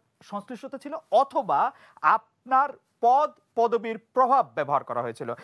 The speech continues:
আমাদের দর্শকরা ঠিক, আহ, দেখতে পাবেন কিনা জানি না, আমরা দেখতে পাচ্ছি যে, আহ, আ-, আপনার ভাই যে তোফায়েল আহমেদ জোসেফ,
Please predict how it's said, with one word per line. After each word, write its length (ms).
আমাদের 320
দর্শকরা 560
ঠিক, 320
আহ, 180
দেখতে 260
পাবেন 180
কিনা 120
জানি 160
না, 80
আমরা 260
দেখতে 220
পাচ্ছি 240
যে, 140
আহ, 680
আ-, 200
আপনার 400
ভাই 440
যে 280
তোফায়েল 360
আহমেদ 340
জোসেফ, 380